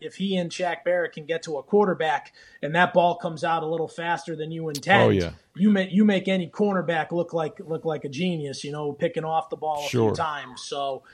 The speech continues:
Speaker 1: um, yeah, it's gonna be an interesting mix. You know what was interesting, though, Rick? While you're talking about the defense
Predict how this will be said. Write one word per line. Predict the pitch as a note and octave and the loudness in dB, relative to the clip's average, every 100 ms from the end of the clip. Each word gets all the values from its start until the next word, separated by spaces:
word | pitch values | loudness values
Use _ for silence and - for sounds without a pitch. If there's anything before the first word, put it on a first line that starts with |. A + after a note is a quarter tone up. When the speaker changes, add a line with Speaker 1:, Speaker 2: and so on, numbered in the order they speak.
| - - - | -20 -12 -4
Speaker 1:
um, | C#3+ C#3+ C#3+ D#3+ | 0 0 -2 4
yeah, | A#3 A3+ | 6 6
it's | A3+ | 2
gonna | C#4+ C4+ | 2 4
be | A#3+ B3 | 4 4
an | |
interesting | A#3 A3 G#3+ G#3+ F3+ | 4 2 -2 -2 -2
mix. | F3 A3 - - - _ | 0 -2 -4 -14 -20 _
You | D#3 | -4
know | C4+ | -2
what | D#4 | 0
was | A3+ | 0
interesting, | G#3+ G#3 G3 F3+ D#3+ | 0 0 -2 -4 -6
though, | D3+ | -4
Rick? | C#3+ D3 C#3+ | -2 -4 -2
While | D3 | -4
you're | D3 F#3 A#3+ | 0 2 2
talking | A3 G3 F#3+ F#3 | 4 0 0 -4
about | E3+ D#3+ D#3 - | 0 0 0 -2
the | |
defense | C3+ C3+ C#3 - A2+ G2+ G2 - | -10 -8 -12 -10 -10 -10 -14 -14